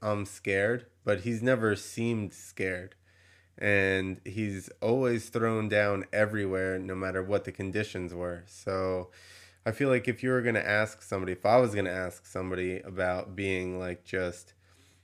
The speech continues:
always on point all the time, no matter what the conditions are, Javier would be my go-to guy.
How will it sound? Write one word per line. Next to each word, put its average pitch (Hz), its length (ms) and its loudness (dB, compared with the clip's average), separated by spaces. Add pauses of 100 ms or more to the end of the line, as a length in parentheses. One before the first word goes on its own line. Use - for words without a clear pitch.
(360)
always 113 600 4
on 101 380 0
point 107 420 -2
all 104 220 4
the 98 80 -2
time, 98 420 -2
no 92 60 -2
matter 92 260 0
what 95 160 0
the 101 80 -12
conditions 95 720 -2
are, 90 380 -2 (640)
Javier 110 440 6
would 101 180 0
be 95 120 -2
my 90 160 -2
go-to 87 480 -4
guy. 87 300 -8